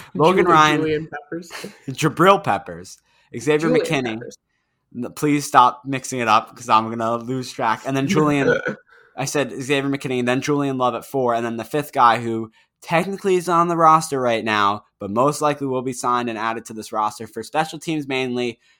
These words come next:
Speaker 2: Joe Judge's best friend, Nate Ebner, at my number five spot. And that's who Alex was like,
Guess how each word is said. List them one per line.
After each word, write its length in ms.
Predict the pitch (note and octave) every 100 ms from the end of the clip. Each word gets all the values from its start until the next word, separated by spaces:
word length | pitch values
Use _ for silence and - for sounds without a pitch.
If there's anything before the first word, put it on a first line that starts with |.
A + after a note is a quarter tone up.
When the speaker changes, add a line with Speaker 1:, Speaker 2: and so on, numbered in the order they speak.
| _
Speaker 2:
Joe 240 | - G3+ G3+
Judge's 380 | F#3 D3+ C#3+
best 340 | - C3+ - -
friend, 400 | B2 G#2+ G#2 G2+ _ _ A2+
Nate 220 | B2+ B2+
Ebner, 540 | A2+ G2 F#2+ E2+ E2+ _
at 320 | G#2 G2+ G2
my 120 | G2+ G2+
number 200 | G2 F#2+
five 280 | G2+ F2+
spot. 240 | - G2 F#2
And 100 | G#2
that's 220 | A2 -
who 80 | G#2
Alex 360 | G2+ G2 G2
was 120 | G2+ G#2
like, 180 | G2+